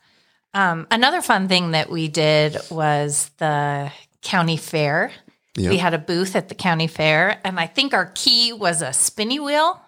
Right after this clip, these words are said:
Speaker 1: with prizes are
Speaker 2: Huge.
Speaker 1: big.
Speaker 2: Everybody wants to spin the wheel.
Speaker 1: And some sort of game that you can have the high score.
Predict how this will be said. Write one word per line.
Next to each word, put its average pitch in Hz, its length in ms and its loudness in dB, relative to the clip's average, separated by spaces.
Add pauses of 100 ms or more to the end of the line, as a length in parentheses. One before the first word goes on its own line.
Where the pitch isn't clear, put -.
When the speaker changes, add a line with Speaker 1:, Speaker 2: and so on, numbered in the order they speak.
(180)
Speaker 1:
with 226 200 -8
prizes 175 720 -2 (100)
are 185 120 0
Speaker 2:
Huge. 175 160 -6
Speaker 1:
big. 156 360 0
Speaker 2:
Everybody 113 480 2
wants 104 160 2
to 110 80 -2
spin 104 180 -2
the 98 60 0
wheel. 92 400 -2
Speaker 1:
And 202 560 0
some 262 400 0
sort 269 240 -2
of 202 200 -8
game 190 420 2
that 170 120 -2
you 175 140 -8
can 175 160 -10
have 175 300 -6
the 165 100 -2
high 151 200 -4
score. 147 580 -6